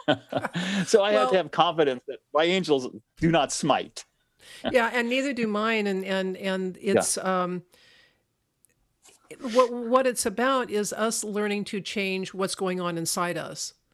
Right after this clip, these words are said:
Speaker 2: We, you know, angels are not here to change, uh, uh, outward, outward activities, outward appearances. It's like it be-, always comes back to, it's, it's not what happens, it's what you do with it.
Speaker 1: Yeah.
Speaker 2: And, um,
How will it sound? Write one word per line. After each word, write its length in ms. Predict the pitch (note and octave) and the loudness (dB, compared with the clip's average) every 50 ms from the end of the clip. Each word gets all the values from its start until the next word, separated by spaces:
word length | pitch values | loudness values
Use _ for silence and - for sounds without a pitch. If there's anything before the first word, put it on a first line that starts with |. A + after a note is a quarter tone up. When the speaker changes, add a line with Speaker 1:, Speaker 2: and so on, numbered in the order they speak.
| _ _ _ _ _ _ - | _ _ _ _ _ _ -6
Speaker 2:
We, 300 | G#3 G3 A3 A3+ G#3+ G#3 - | -2 0 0 0 0 -2 -2
you 140 | G#3 G#3 F#3+ | -2 -2 -2
know, 240 | F#3+ F#3 F#3+ F#3 - | 0 0 -2 -2 0
angels 420 | - A3+ B3+ A#3 D4+ D4 B3 - | 0 0 0 0 -2 -4 -4 -4
are 60 | A3+ | -4
not 280 | G3 F#3 F#3 F#3 F3+ E3+ | -2 -2 -2 -2 -2 -4
here 260 | D#3+ - G#3 G#3 G3+ | -6 -4 -4 -4 -4
to 120 | F#3 F3+ E3 | -4 -6 -8
change, 480 | - - G3+ F#3+ F3+ F3+ F3+ F3 - | -8 -6 -4 -4 -2 -2 -4 -6 -8
uh, 20 | - | -8
uh, 480 | - F3+ F3 F3+ F3 E3+ - F3 F3+ - - | -8 -6 -6 -6 -8 -8 -10 -10 -10 -6 -4
outward, 580 | F#3 F#3 F3+ - F#3+ F3+ F3+ F3+ E3+ E3 D#3+ - _ - - - _ _ - | -2 -2 -2 -2 -2 -4 -2 -2 -4 -6 -8 -14 _ -20 -20 -20 _ _ -4
outward 640 | F#3+ G3 G3+ G3 G3 F#3 F3+ F3+ F3+ E3+ D#3+ - - | -2 -2 -2 0 0 0 0 0 0 -2 -6 -8 -8
activities, 680 | - F#3 F#3 - - - F#3+ F3 F3 E3+ E3+ D#3+ - | -6 -6 -6 -6 -4 -4 -4 -4 -2 -4 -4 -2 -2
outward 420 | F#3 F3 F3 E3+ F3 E3+ E3+ E3+ E3+ | -2 -2 -2 -2 -4 -4 -4 -4 -6
appearances. 880 | E3 - - F3 E3+ E3+ E3+ E3 D#3+ - - C3+ - - - - - _ _ _ _ _ _ _ _ - | -8 -8 -6 -4 -4 -4 -4 -4 -6 -6 -6 -8 -10 -10 -12 -14 -14 _ _ _ _ _ _ _ _ -8
It's 200 | F#3+ F3+ - - | -6 -4 -4 -2
like 260 | G3 F3+ F#3 F#3 F3+ | 0 0 0 0 -2
it 180 | G3 F#3 F3+ G3 | -2 -4 -4 -4
be-, 160 | G3 F3+ F3+ | -4 -2 0
always 300 | F#3+ F3 F3+ F3+ F#3 - | 2 2 2 0 -2 -2
comes 220 | - F#3 F3 D#3 E3 | -4 -6 -6 -4 -2
back 280 | G3 F3+ F#3 F#3+ - - | -2 0 0 -2 -4 -6
to, 420 | - F#3+ E3+ E3+ E3+ E3+ E3+ - - - - _ | -6 -4 -2 -2 -2 -2 -4 -6 -10 -16 -20 _
it's, 220 | - F3 - - - | -12 -10 -10 -8 -6
it's 240 | G3+ F#3+ D#3+ - G3 | -4 -4 -4 -4 -4
not 160 | F#3 F3+ F3 | -4 -4 -2
what 120 | F3+ E3+ | -4 -2
happens, 420 | D#3 F#3+ F#3 F#3 - F#3+ F3+ D#3 F3+ | -2 -2 -2 -2 -4 -6 -6 -6 -6
it's 140 | F3 - - | -6 -4 -4
what 160 | F#3 D#3+ - | -4 -4 -2
you 100 | E3 D#3+ | -4 -4
do 220 | D3 E3+ F3+ F#3 | -2 0 0 0
with 240 | F3+ F3 D3+ - - | 0 -2 -4 -6 -8
it. 240 | C#3 A#2 - - - _ _ _ _ _ - - - - - _ - A3 F#3 F#3 F#3 | -10 -10 -10 -12 -18 _ _ _ _ _ -20 -20 -20 -20 -20 _ -8 -4 -2 0 2
Speaker 1:
Yeah. 200 | F3+ - F#3+ F3 | 2 2 2 0
Speaker 2:
And, 140 | E3+ D#3+ F#3+ - | -2 -8 -12 -10
um, 420 | - F3+ F3+ F3 F3 E3+ E3+ E3+ | -6 -4 -2 -2 -2 -2 -4 -8